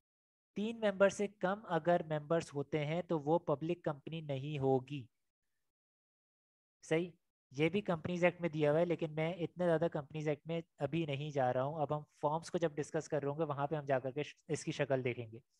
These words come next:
सही है, private other than एसएमसी में upper और lower limit दोनों मौजूद है।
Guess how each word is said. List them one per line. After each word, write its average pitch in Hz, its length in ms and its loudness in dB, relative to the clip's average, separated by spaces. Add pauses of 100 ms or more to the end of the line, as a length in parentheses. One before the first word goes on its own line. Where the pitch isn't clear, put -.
(400)
सही 175 260 2
है, 196 100 -4 (1040)
private 196 480 10 (180)
other 175 260 10
than 208 160 6
एसएमसी 185 460 2
में 190 180 0
upper 190 460 2
और 170 200 4
lower 160 340 4
limit 165 380 -2
दोनों 160 300 2
मौजूद 120 360 -4
है। 113 100 -14